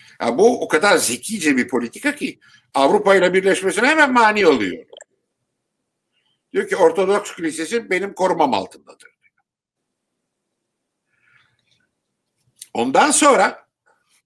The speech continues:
e, tabii Avrupa'ya falan mesajlar gidiyor, bilmem neler gidiyor. Avrupa'daki adamlar bakıyorlar ya, diyorlar, "Bu enteresan bir adam."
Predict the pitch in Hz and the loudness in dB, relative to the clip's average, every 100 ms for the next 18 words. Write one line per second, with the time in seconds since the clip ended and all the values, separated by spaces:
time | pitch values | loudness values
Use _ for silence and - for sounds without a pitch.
0 | _ - - - - - 165 151 156 147 | _ -14 -12 -12 -10 -4 -2 2 2 4
1 | 135 127 127 123 113 - - 127 117 120 | 2 2 0 0 -2 -8 -6 -4 0 -2
2 | 117 127 113 95 117 113 104 107 107 104 | 0 0 -2 -6 -4 -4 -6 -6 -6 -6
3 | 113 120 110 104 202 151 269 302 277 247 | -4 -4 -4 -8 -4 -4 -4 -6 -4 -2
4 | 214 233 247 233 220 - 320 247 196 240 | -2 -2 -2 -2 -4 -6 -6 -4 -2 -2
5 | 285 240 208 214 233 214 226 214 262 185 | -2 -4 -2 0 0 2 -2 0 -4 -4
6 | 107 _ | -12 _